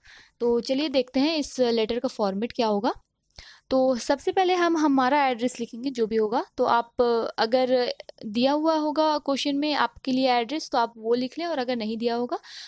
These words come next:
तो आप अपने मन से कुछ भी सपोज कर सकते हैं। तो मैं यहाँ मान लेती हूँ हाउस नंबर टू ज़ीरो एट, ईशानी अपार्टमेंट्स,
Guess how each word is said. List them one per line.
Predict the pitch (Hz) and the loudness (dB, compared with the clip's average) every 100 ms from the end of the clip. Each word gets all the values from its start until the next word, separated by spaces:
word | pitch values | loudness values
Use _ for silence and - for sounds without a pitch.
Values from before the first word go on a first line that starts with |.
| - | -4
तो | 302 | 0
आप | 294 | 2
अपने | 285 285 | 2 0
मन | 285 294 | 0 0
से | 339 | 0
कुछ | 294 220 | -2 0
भी | 262 | 0
सपोज | 269 247 214 196 | -2 -4 -4 -6
कर | - 202 | -4 -4
सकते | 202 208 - | -4 -10 -6
हैं। | 262 311 | -6 -6
तो | 277 | -8
मैं | 233 214 | -8 -8
यहाँ | 214 | -8
मान | 214 202 202 | -6 -6 -4
लेती | 202 190 214 | -6 -6 -8
हूँ | 285 _ | -8 _
हाउस | 202 196 196 | -6 -6 -4
नंबर | 208 190 202 320 - _ _ _ _ _ _ _ _ _ _ _ _ - _ | -6 -4 -4 -4 -8 _ _ _ _ _ _ _ _ _ _ _ _ -20 _
टू | - 233 | -4 -4
ज़ीरो | 196 202 190 | -2 -4 -2
एट, | 185 233 320 - - - _ _ _ _ _ _ _ _ _ _ _ _ _ _ _ _ _ _ _ _ _ _ _ _ _ _ _ _ | -2 -4 -4 -10 -12 -12 _ _ _ _ _ _ _ _ _ _ _ _ _ _ _ _ _ _ _ _ _ _ _ _ _ _ _ _
ईशानी | 254 - 226 202 196 202 | -6 -4 -2 -4 -4 -6
अपार्टमेंट्स, | 196 - 196 196 240 294 381 - | -6 -6 -6 -6 -4 -4 -4 -14